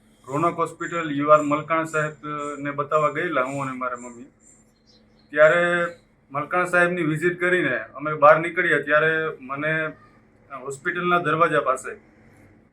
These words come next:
સોનાની વીંટી મળેલ. ત્યાર પછી હું ડાયરેક્ટ સીધો મલકાણ સાહેબ પાસે ગયો અને મેં મલકાણ સાહેબને વાત કરી. મેં કીધું,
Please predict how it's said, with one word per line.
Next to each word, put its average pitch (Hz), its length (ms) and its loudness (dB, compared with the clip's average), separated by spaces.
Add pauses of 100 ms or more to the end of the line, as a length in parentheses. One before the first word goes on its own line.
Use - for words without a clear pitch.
(120)
સોનાની 170 320 2
વીંટી 156 300 -2
મળેલ. 131 340 0 (1080)
ત્યાર 160 220 6
પછી 185 600 4
હું 170 460 -6
ડાયરેક્ટ 180 360 6
સીધો 180 280 -2
મલકાણ 170 480 4
સાહેબ 170 220 6
પાસે - 260 4
ગયો 190 160 2
અને 180 120 0
મેં 170 340 -2
મલકાણ 165 300 0
સાહેબને 175 300 -2
વાત 170 260 2
કરી. 170 160 -8
મેં 156 140 -10
કીધું, 151 120 -16